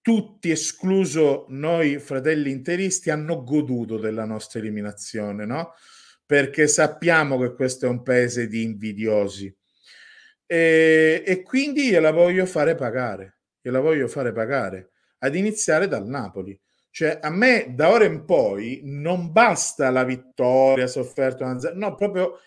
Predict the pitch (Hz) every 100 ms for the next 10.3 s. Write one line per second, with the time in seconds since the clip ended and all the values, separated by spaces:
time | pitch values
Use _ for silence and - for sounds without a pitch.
0 | _ _ 220 208 214 190 160 165 170 208
1 | 196 - 214 202 - 156 151 151 240 240
2 | 226 226 220 - 208 196 180 - _ _
3 | 214 196 - 185 147 160 175 151 143 135
4 | 120 117 98 98 104 120 131 - _ _
5 | _ 127 117 - 87 - - - - 98
6 | - 131 127 113 - _ _ _ 131 135
7 | 143 160 135 131 131 120 117 117 120 120
8 | 123 117 - 123 120 127 123 117 113 113
9 | - - 110 - 113 127 143 - 87 -
10 | - 151